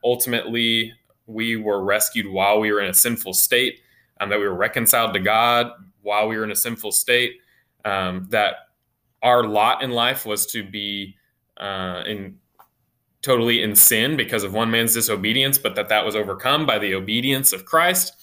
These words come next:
And so he's gonna say, "Well, what shall we say then?" So I'm gonna read verses one through six of chapter six.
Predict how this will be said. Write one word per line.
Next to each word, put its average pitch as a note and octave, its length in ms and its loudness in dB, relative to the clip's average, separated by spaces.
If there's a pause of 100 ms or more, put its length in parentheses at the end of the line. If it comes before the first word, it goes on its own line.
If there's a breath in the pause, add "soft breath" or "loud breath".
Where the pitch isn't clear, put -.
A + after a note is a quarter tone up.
(380 loud breath)
And B2+ 100 0
so C3 220 4
he's C#3 160 0
gonna D3 100 0
say, C#3+ 200 4
"Well, G#2+ 180 -4
what A2 200 -2
shall C#3 140 0
we C#3+ 100 2
say D3 280 0
then?" F#2+ 340 -6 (320 soft breath)
So A#2 240 2
I'm A#2+ 60 0
gonna B2 140 0
read B2+ 380 2 (440)
verses C3 640 4 (180)
one D3 300 2
through C#3 160 0
six - 420 2
of A#2 140 -8
chapter G#2+ 340 -4
six. - 600 -6